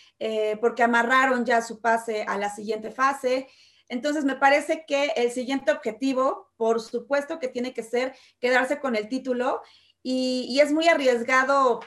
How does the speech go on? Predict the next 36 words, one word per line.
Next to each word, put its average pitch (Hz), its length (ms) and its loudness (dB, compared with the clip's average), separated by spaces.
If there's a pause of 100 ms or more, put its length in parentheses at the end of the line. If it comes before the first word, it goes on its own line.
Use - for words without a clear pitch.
decir 233 500 -2
que 240 100 -2
sí 277 440 -6
confías 262 520 -2
en 233 140 -2
este 247 220 -8
Cruz 226 160 -8
Azul, 262 280 -2
en 262 80 -2
especial 262 640 -2
quienes 208 320 -4
son, 247 380 -2 (360)
eh, 202 480 -4
pues, - 200 -20
que, 220 240 -4
quienes 226 260 -2
tienen 277 260 0
el 214 120 -2
corazón, 233 800 -2 (640)
eh, 202 360 -4
cementero, 269 760 2 (840)
porque 262 380 4
ya 330 180 4
les 415 200 2
pasó 277 520 4
que 240 140 0
llegaron 269 420 4
a 254 80 2
la 226 120 2
final, 233 540 -2
que 226 120 -2
todo 294 440 4
pintaba 240 520 0
como, 196 640 -4
como 202 580 -2
color 254 500 6